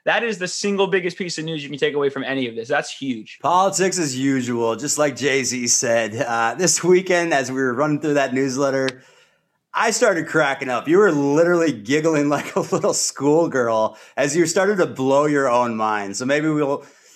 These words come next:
Speaker 2: have a little side episode called Pounding It Raw, where we eventually bring these clips to life here. But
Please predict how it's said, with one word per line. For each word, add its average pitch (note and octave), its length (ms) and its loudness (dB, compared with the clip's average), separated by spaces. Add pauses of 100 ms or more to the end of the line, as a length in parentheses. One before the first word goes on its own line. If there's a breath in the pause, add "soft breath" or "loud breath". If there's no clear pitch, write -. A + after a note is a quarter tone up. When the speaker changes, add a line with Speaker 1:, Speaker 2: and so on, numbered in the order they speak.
(120)
Speaker 2:
have F#3+ 180 -2
a F3+ 60 0
little D3 340 -2
side C3 420 0
episode A#2+ 560 0
called B2+ 280 0
Pounding C3+ 460 0
It A2+ 120 -2
Raw, A2 480 2
where G#2 160 -4
we G#2+ 180 -6
eventually A#2 460 -6
bring A2 300 -6
these G#2+ 180 -8
clips A#2+ 340 -8
to - 120 -6
life A2 440 -2
here. F#2+ 240 -6
But G#2+ 260 -4